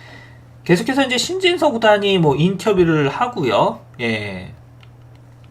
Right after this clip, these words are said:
요번에는 그래서 이제 신진서 구단이 진짜 각 잡고,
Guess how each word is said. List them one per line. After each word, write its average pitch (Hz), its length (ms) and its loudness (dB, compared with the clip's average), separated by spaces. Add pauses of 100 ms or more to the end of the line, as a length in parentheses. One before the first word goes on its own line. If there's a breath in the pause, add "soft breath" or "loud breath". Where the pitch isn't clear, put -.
(640 loud breath)
요번에는 247 1040 6
그래서 208 240 2
이제 226 120 0
신진서 339 500 0
구단이 233 500 0
진짜 175 580 2
각 - 380 -6
잡고, 143 760 2